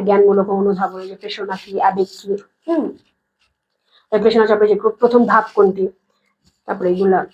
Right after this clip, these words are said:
ঠিক আছে? আচ্ছা, তোমরা যারা এখনো আমাদের কোর্সটি কিনোনি, আমার মনোবিজ্ঞানের কোর্সটি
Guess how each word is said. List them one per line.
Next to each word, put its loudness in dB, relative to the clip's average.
ঠিক -4
আছে? 0
আচ্ছা, -2
তোমরা 4
যারা 4
এখনো -2
আমাদের 0
কোর্সটি 2
কিনোনি, 2
আমার -6
মনোবিজ্ঞানের 0
কোর্সটি -4